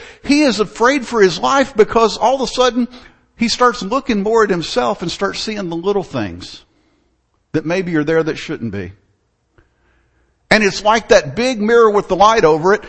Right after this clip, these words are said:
The closer we get to God, the more we see those things.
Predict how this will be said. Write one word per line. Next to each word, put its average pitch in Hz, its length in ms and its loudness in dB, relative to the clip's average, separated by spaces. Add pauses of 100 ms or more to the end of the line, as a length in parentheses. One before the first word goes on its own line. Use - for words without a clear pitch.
(200)
The 190 100 4
closer 254 480 2
we 233 160 0
get 226 260 2
to 214 80 -2
God, 196 540 4 (340)
the 190 120 2
more 233 360 0
we 226 140 -2
see 254 300 -4
those 214 300 0
things. 269 640 -8